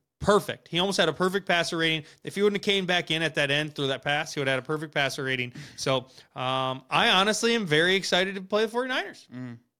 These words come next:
Speaker 2: I'm
Speaker 1: I,
Speaker 2: scared.
Speaker 1: I think we have a good chance.
Speaker 2: I'm scared, though.
Speaker 1: Nobody believed in us. Um, if you're wondering, we are selling T-shirts on Wisconsin Clothing Company that says "Green Bay versus the World." Go check it out,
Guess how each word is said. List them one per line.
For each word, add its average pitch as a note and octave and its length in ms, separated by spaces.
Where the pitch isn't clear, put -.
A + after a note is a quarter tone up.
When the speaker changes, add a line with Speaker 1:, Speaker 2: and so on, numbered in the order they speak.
Speaker 2:
I'm D3 120
Speaker 1:
I, G3+ 100
Speaker 2:
scared. E3+ 160
Speaker 1:
I A#3+ 60
think E4+ 100
we D#4 80
have D4+ 60
a D4 40
good D4 120
chance. - 360
Speaker 2:
I'm C3+ 100
scared, B2+ 420
though. - 140
Speaker 1:
Nobody G#3+ 380
believed G#3 320
in A3 80
us. A3+ 240
Um, D3 240
if C#3 120
you're E3 160
wondering, G3 400
we E3 120
are F3 100
selling E3+ 320
T-shirts F3 460
on D3+ 100
Wisconsin D#3 340
Clothing F3 220
Company E3 420
that - 100
says C#3+ 240
"Green D#3+ 220
Bay D#3+ 160
versus D3 240
the D3 60
World." D3+ 300
Go D3+ 140
check D3 240
it D3 80
out, D3 260